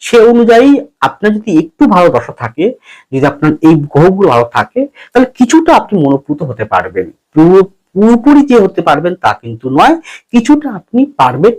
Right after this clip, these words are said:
উন্নতি করতে। পুরোটা করতে আপনার কিন্তু ওই নভেম্বরের পর বা ডিসেম্বরের পর কি হবে তার আগে নয়। মার্কেটিং ফিল্ডেও কিন্তু ভালো ফল অনেকটাই প্রদান করবে। হ্যাঁ,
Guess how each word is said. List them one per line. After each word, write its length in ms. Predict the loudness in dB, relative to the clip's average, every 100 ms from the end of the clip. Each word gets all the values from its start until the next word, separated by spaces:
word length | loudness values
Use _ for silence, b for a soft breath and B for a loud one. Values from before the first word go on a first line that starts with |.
| 0
উন্নতি 420 | 2 2 0 -6 -2
করতে। 640 | -2 -2 _ 0 0 -2 B B B -2
পুরোটা 300 | 0 2 0
করতে 340 | 0 -4 -2
আপনার 280 | -4 -4 -10
কিন্তু 300 | -6 -4 0 -2 B B B 0
ওই 140 | 2
নভেম্বরের 520 | 4 2 0 0 -2 -2
পর 320 | 0 2 2 0 _ -8
বা 140 | -8
ডিসেম্বরের 520 | -8 -10 -10 -6 -6
পর 300 | -2 0 0
কি 160 | -4 -12
হবে 240 | -14 -16
তার 180 | -12 -10
আগে 220 | -8 -8
নয়। 220 | -4 -4 -6 b b -2
মার্কেটিং 500 | 0 0 -2 -2 -4
ফিল্ডেও 360 | -4 0 0
কিন্তু 260 | -2 -6 -6
ভালো 240 | -6 -6
ফল 220 | -4 -4 -4
অনেকটাই 400 | -8 -10 -2 -2
প্রদান 320 | 0 -2 -2
করবে। 480 | -8 -10 -12 -12 -16 -18 _
হ্যাঁ, 240 | -2 -2